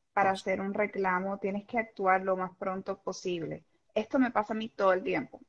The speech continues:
Speaker 1: A la hora de yo negociar los casos, que yo
Speaker 2: Ujú.
Speaker 1: estoy en el teléfono con los tasadores, con los abogados, siempre me dicen, "¿Por qué tu cliente esperó tres días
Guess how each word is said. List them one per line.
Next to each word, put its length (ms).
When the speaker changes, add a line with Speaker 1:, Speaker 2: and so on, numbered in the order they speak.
Speaker 1:
A 100
la 160
hora 180
de 200
yo 380
negociar 560
los 280
casos, 640
que 160
yo 60
Speaker 2:
Ujú. 20
Speaker 1:
estoy 280
en 140
el 120
teléfono 500
con 260
los 200
tasadores, 840
con 200
los 160
abogados, 680
siempre 360
me 140
dicen, 300
"¿Por 160
qué 100
tu 160
cliente 420
esperó 520
tres 420
días 420